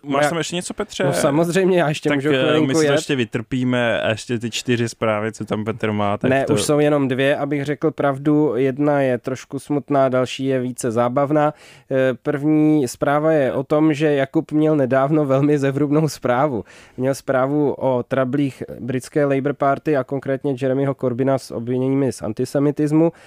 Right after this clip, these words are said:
Speaker 2: Ta situace pořád tvoří různé vlny. Tou novější vlnou je fakt, že Avi Gabay,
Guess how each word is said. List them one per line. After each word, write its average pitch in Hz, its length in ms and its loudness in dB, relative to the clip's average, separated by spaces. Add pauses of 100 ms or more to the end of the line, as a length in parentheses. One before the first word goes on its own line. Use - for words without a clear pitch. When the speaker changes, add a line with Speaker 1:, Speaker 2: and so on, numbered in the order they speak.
(140)
Speaker 2:
Ta 131 100 -6
situace 165 420 -2
pořád 156 460 -2
tvoří 151 360 -2
různé 143 400 2
vlny. 123 400 0
Tou 139 320 -2
novější 143 580 -2
vlnou 147 400 2
je 147 160 2
fakt, - 460 -4
že 131 200 -4
Avi 139 220 -2
Gabay, 135 500 2